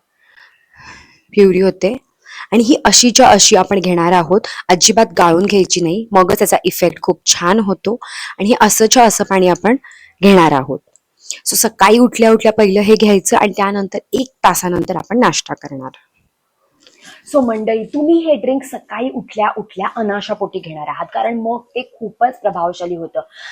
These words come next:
Speaker 2: आणि ही ड्रिंक घेतल्यानंतर एक तासानंतर तुम्हाला जे खायचं ते तुम्ही खा किंवा तुम्ही त्याच्यानंतर नाश्ता करा, पण एक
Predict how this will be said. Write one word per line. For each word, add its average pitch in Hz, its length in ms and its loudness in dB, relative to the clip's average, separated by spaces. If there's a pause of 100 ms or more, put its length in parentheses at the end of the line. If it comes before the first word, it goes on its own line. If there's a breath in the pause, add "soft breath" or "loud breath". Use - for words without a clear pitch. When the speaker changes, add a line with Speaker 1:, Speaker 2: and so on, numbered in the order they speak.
Speaker 2:
आणि 269 120 0
ही 302 360 -2
ड्रिंक 294 260 -4
घेतल्यानंतर 214 720 -8 (180)
एक 349 240 0
तासानंतर 208 640 -8
तुम्हाला 214 360 -4
जे 214 160 -4
खायचं 190 320 -10
ते 196 120 -10
तुम्ही 185 180 -14
खा 214 240 -12 (320 loud breath)
किंवा 247 180 -2
तुम्ही 254 240 -4
त्याच्यानंतर 240 600 -4
नाश्ता 190 400 -8
करा, 151 220 -10
पण - 160 -4 (120)
एक 285 180 -2